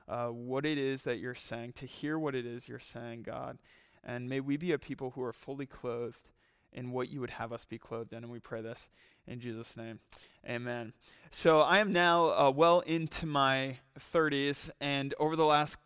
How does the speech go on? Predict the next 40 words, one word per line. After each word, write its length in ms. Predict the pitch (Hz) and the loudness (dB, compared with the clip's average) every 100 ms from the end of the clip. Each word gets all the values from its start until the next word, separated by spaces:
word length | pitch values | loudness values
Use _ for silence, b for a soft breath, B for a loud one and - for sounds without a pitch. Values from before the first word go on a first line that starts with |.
| - | -6
couple 240 | 180 160 | -2 0
years, 280 | 151 156 151 | 2 4 2
for 120 | - | 0
the 80 | 151 | -2
first 300 | - 170 - | 0 -2 0
time 140 | 170 | -2
in 60 | 160 | -2
my 100 | 160 | 0
life, 280 | 160 165 170 | 4 4 2
I've 120 | 156 | -4
started 320 | - 151 147 | -2 0 -2
to 60 | 139 | -6
put 260 | - 151 - | -6 -4 -4
on 300 | 151 147 - | -4 -4 -6
a 100 | 147 | -4
little 220 | 143 156 | -2 -2
bit 220 | 147 147 - | 0 -2 -2
of 160 | 139 | -4
weight. 280 | 143 151 151 | 2 2 2
In 80 | 180 | -4
fact, 420 | - 160 170 - B B | 0 2 2 -2 B B
I 60 | - | -2
think 180 | 214 202 | 4 6
I 40 | |
was 160 | 165 147 | 4 2
wearing 340 | 170 165 156 | 2 2 2
this 200 | 170 180 | 2 2
very 360 | 160 165 160 143 | 2 4 4 2
shirt 480 | - 165 156 147 B B B - | -2 2 4 2 B B B -4
a 80 | |
couple 280 | - 185 156 | 2 2 4
of 80 | 143 | 4
months 320 | 147 165 156 | 4 0 0
ago, 200 | 147 139 | 2 2
back 220 | 131 143 | 4 2
when 140 | 151 147 | 2 -4
we 120 | 143 | -2
were 120 | 143 | -2
still 260 | 131 - 151 | -2 0 0
meeting, 440 | 143 151 151 147 | 2 0 0 -4